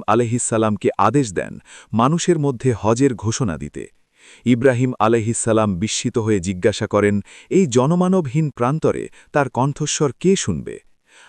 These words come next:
আল্লাহ তালা বলেন, "ঘোষণা করা তোমার দায়িত্ব,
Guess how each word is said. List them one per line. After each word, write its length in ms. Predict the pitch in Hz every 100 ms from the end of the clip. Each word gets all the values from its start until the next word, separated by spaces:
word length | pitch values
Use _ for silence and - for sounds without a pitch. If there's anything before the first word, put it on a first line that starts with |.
| -
আল্লাহ 320 | 107 120 104
তালা 240 | - 107 107
বলেন, 300 | 98 104 107 104 - -
"ঘোষণা 440 | 90 98 139 185 175
করা 240 | 135 120
তোমার 300 | 110 107 104
দায়িত্ব, 400 | 80 92 113 -